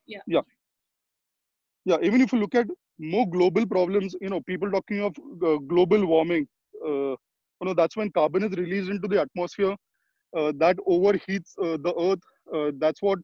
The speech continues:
Speaker 2: you know, acidifies oceans. Uh, it destroys marine life. It's all because carbon, which is your mulch, which is all your, you know, this, this, uh, what I showed you all, that gets released into the atmosphere.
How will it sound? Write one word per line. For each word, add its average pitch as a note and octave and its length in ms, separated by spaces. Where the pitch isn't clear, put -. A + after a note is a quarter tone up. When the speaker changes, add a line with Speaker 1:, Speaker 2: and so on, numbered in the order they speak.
Speaker 2:
you F#3+ 80
know, F3 60
acidifies F3+ 580
oceans. F3 500
Uh, C#3+ 320
it E3 220
destroys F#3+ 440
marine F3 360
life. F#3 340
It's F3 180
all G#3+ 160
because G#3 420
carbon, F#3+ 400
which F#3 160
is G#3 120
your G#3+ 160
mulch, E3+ 420
which D3 160
is F3+ 60
all F#3 120
your, G3 180
you F#3+ 80
know, F#3+ 100
this, D#3+ 240
this, D#3 120
uh, D#3 80
what D#3+ 140
I F3 60
showed E3+ 220
you E3+ 80
all, A#2 100
that D3+ 180
gets F#3+ 140
released F#3+ 300
into G#3+ 160
the G3 120
atmosphere. D#3+ 520